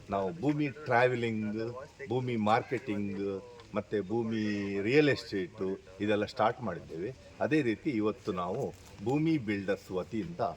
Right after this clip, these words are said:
ಭೂಮಿ ಟ್ರಾವೆಲಿಂಗ್ ಲಾಂಚ್ ಮಾಡಿದ್ದೇವೆ. ಮಾಸ್ಟರ್ ಸಂತೋಷ್ ಅಂತ ಒಂದು ಫಿಲ್ಮ್ ಡೈರೆಕ್ಟರ್, ಫಿಲ್ಮ್ ಇನ್‌ಸ್ಟಿಟ್ಯೂಟ್, ಲಕ್ಕಿ ಜಿಮ್ನಾಸ್ಟಿಕ್, ಮತ್ತು ಆ್ಯಕ್ಟರ್‌ಗಳನ್ನ ತರಬೇತಿ ಮಾಡಿ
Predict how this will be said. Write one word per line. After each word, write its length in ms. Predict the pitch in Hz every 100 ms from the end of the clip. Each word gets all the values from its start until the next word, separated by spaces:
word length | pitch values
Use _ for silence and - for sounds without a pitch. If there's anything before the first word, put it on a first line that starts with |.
| - - 104
ಭೂಮಿ 300 | 127 143 139
ಟ್ರಾವೆಲಿಂಗ್ 720 | - 113 120 156 170 175 160
ಲಾಂಚ್ 380 | 113 107 104 -
ಮಾಡಿದ್ದೇವೆ. 640 | 92 78 73 - 87 135 - - -
ಮಾಸ್ಟರ್ 340 | 101 143 - 143
ಸಂತೋಷ್ 540 | 120 107 104 92 -
ಅಂತ 220 | 90 90
ಒಂದು 220 | 85 85
ಫಿಲ್ಮ್ 340 | 82 117 123 110
ಡೈರೆಕ್ಟರ್, 680 | 95 90 82 - 87 85 95 - - -
ಫಿಲ್ಮ್ 240 | 117 120
ಇನ್‌ಸ್ಟಿಟ್ಯೂಟ್, 460 | 107 104 - 101 87 - 90
ಲಕ್ಕಿ 320 | 95 98 131
ಜಿಮ್ನಾಸ್ಟಿಕ್, 680 | 110 98 90 104 95 104 95 87 - - -
ಮತ್ತು 200 | 139 101 98 101 - 107 104 - 101
ಆ್ಯಕ್ಟರ್‌ಗಳನ್ನ 520 | 117 156 170 139 117 110
ತರಬೇತಿ 640 | 92 113 123 117 104 101
ಮಾಡಿ 300 | 98 98